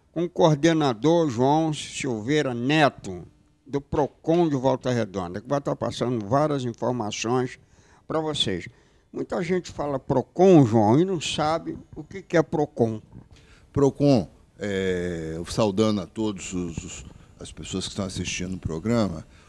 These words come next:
Speaker 2: o PROCON é o Programa de Assistência e Orientação ao Consumidor.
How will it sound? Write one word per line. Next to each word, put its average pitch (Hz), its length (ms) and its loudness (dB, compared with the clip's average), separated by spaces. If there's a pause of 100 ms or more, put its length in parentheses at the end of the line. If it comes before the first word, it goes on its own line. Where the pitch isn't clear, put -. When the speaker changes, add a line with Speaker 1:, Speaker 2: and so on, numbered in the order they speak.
(120)
Speaker 2:
o 127 80 -6
PROCON 156 640 2 (160)
é 113 60 2
o 127 60 6
Programa 131 760 4 (200)
de 104 240 2
Assistência 120 800 0
e 139 60 2
Orientação 135 800 2
ao 127 80 -2
Consumidor. 131 1000 0